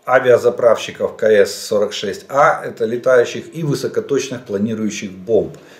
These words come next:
типа «Джам». Это вот то, что при-, Соединённые Штаты сегодня предоставляют нам. Мотивируют они это тем, что, э,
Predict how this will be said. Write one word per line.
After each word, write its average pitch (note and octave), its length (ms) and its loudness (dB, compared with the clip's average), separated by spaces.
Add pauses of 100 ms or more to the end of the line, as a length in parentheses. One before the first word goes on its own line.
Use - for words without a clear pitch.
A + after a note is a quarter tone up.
(100)
типа A2+ 400 -2
«Джам». G2 320 0 (560)
Это G#2 260 -4
вот F#2 220 -6
то, C#3 120 6
что - 180 -4
при-, G2+ 320 -8
Соединённые G#2+ 480 -4
Штаты C#3+ 300 0
сегодня G2+ 380 -8
предоставляют F#2+ 800 -4
нам. D2+ 260 -14 (360)
Мотивируют E3+ 580 2
они D3+ 180 4
это C#3+ 160 0
тем, F3 260 -2
что, C#3+ 640 4 (200)
э, A2+ 40 -14